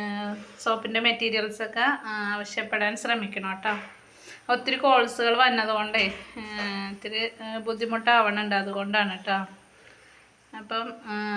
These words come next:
സോപ്പിന് വേണ്ടതായ എല്ലാ മെറ്റീരിയൽസും എൻ്റെ അടുത്തുണ്ട്. അപ്പം ഈ നമ്പറിലൊന്ന് കോൺടാക്ട് ചെയ്താൽ മതി ട്ടോ. ഹായ്, ഹലോ, welcome back to my channel. അപ്പം ഇന്നത്തെ എൻ്റെ വീഡിയോ,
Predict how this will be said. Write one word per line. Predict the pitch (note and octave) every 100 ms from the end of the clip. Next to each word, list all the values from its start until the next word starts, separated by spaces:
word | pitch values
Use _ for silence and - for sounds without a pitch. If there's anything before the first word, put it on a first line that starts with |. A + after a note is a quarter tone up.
| G#3
സോപ്പിന് | G#3 A3 A3 A3+ A#3+
വേണ്ടതായ | B3+ A#3 A3 A3 A3+
എല്ലാ | A3 G#3+ A#3
മെറ്റീരിയൽസും | A#3+ A3 G#3 G3+ G3+ A3+
എൻ്റെ | G#3 G3+
അടുത്തുണ്ട്. | G3 G#3+ G#3 G#3 C4+ - -
അപ്പം | G#3 A3
ഈ | A3 A3
നമ്പറിലൊന്ന് | G#3+ G3+ G#3 G#3 A3
കോൺടാക്ട് | A#3+ A3 G3+ G3 G3+
ചെയ്താൽ | G3 F#3+ F#3+
മതി | F#3+ F#3+ -
ട്ടോ. | G3 F#3 - - - - _ _ _ _ - - - - _ _ _ - - - - - - - - - - - _ - - - - _ _ _ _ _ _ - -
ഹായ്, | D4 D4 D#4
ഹലോ, | D#4 C#4
welcome | C4+ C4 C4 B3+
back | C4 C4+ C#4+
to | C#4
my | C4+ C4
channel. | B3+ B3 B3 A#3+ A#3+ A3+
അപ്പം | - C4+
ഇന്നത്തെ | C4+ C4 C#4+
എൻ്റെ | C#4 C4
വീഡിയോ, | A3+ G#3+ A3+